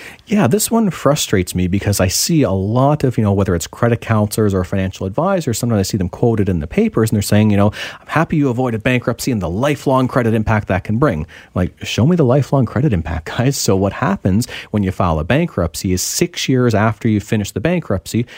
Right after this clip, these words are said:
if someone pulls a credit report, they're gonna see that you filed for bankruptcy, okay? They're also gonna see that you've got no debt, right? And if you were a hundred thousand dollars in debt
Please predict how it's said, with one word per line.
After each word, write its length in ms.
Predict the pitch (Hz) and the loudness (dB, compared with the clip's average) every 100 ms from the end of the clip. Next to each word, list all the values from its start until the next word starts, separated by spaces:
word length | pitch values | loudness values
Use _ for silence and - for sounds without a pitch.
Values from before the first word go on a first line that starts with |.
| - | -10
if 100 | - | -6
someone 240 | - 185 170 | -2 -2 -2
pulls 220 | - 127 | -2 -4
a 40 | |
credit 240 | 117 120 113 | -2 -2 -2
report, 400 | 98 - 113 107 | -4 -2 -2 0
they're 120 | 104 | 0
gonna 140 | 107 | 0
see 260 | 98 - 113 | 0 0 0
that 100 | 95 | 2
you 60 | 98 | -2
filed 320 | - 87 82 | -4 -4 -4
for 80 | 98 | -2
bankruptcy, 640 | 123 113 - - - - - | -2 -2 -6 -14 -14 -16 -14
okay? 300 | - - 87 180 - - - - | -12 -2 0 0 -4 -20 -20 -4
They're 140 | 101 | 0
also 180 | 170 - | 0 0
gonna 100 | 82 | -4
see 120 | - | 0
that 80 | 131 | 0
you've 100 | 73 90 | 0 0
got 140 | 71 | -2
no 140 | 80 | -4
debt, 360 | 76 151 160 - _ _ | 0 -2 -2 -10 _ _
right? 200 | 104 113 | 0 0
And 100 | 104 | 2
if 140 | 90 - | -2 -2
you 80 | 82 | -6
were 80 | |
a 40 | 67 | -2
hundred 220 | 120 127 | -2 -2
thousand 320 | 120 117 104 | 0 0 0
dollars 340 | 104 101 95 90 | 2 2 0 -2
in 100 | 92 | 0
debt 240 | 139 120 | 0 0